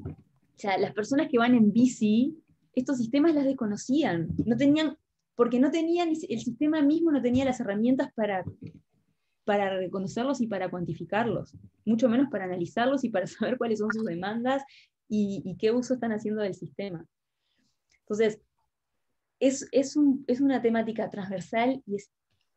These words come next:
compleja y es riquísima por donde se le entre,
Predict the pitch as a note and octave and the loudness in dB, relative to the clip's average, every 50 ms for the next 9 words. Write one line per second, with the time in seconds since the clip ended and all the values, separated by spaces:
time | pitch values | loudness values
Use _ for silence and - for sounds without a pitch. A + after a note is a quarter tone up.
0 | _ _ _ _ - G3 F3+ F3 F3 G#3 A#3 C#4 C#4+ - - E4+ F4+ F4+ E4 A3 | _ _ _ _ -10 -8 -6 -4 -2 0 0 0 0 0 -4 -4 -4 -2 -4 -4
1 | A3 G#3 G#3+ A3 G#3 - - A#3 B3+ - - D4+ D4 D#4 D4+ - G#3 F#3+ G3 F#3+ | -4 -4 -4 -6 -6 -6 -4 -4 -4 0 2 0 2 2 0 -2 -4 -4 -4 -4
2 | F#3 F3+ F3 F3 F3+ F3 F3 F#3 G#3 A3+ A3+ A3+ G#3 - - | -6 -8 -8 -6 -6 -4 -4 -2 -2 -2 0 0 -2 -4 -6